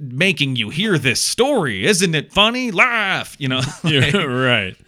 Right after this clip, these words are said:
Speaker 1: but now it turned into, like, kinda, and it, and to me, it makes me feel like I'm telling it for the first time again because I'm making myself indulge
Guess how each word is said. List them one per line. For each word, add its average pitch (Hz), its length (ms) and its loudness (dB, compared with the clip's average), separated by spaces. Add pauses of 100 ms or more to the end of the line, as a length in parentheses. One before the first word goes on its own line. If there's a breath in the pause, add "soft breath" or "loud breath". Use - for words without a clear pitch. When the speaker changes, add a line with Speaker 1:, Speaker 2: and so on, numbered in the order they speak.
(180)
Speaker 1:
but 117 120 -4
now 131 140 0
it 123 100 -8
turned 131 220 -4
into, 117 360 -6
like, 95 340 -10
kinda, 101 280 -8
and 127 140 -4
it, 135 200 -8
and 151 200 -4
to 131 60 -6
me, 156 160 -2
it 120 120 -4
makes 127 220 -2
me 120 80 -6
feel 151 200 -4
like 117 160 -4
I'm 110 100 -6
telling 104 240 -6
it 98 100 -10
for 107 100 -12
the 92 60 -10
first 90 240 -12
time 87 220 -12
again 87 300 -16
because 104 220 -10
I'm 104 200 -6
making 127 320 -2
myself 95 540 -8
indulge 104 640 -8